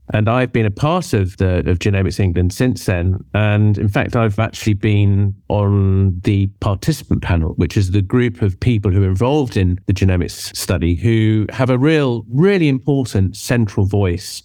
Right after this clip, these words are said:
to the work that Genomics England is doing. Just to explain a little bit about Genomics England, is a company that was set up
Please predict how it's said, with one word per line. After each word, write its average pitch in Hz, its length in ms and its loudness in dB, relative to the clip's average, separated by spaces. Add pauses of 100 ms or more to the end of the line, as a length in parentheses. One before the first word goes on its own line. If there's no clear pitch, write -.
(100)
to 139 120 0
the 110 520 2
work 101 300 0
that 92 120 0
Genomics 92 460 0
England 90 340 0
is 90 120 -2
doing. 90 460 -4 (640)
Just 175 220 0
to 160 40 0
explain 143 280 0
a - 20 2
little 170 160 0
bit 107 220 0
about 87 260 -2
Genomics 90 560 0
England, 87 500 0 (200)
is 147 120 0
a 143 60 0
company 202 380 0
that 135 120 2
was 123 340 -2 (100)
set - 360 -4
up 101 280 -2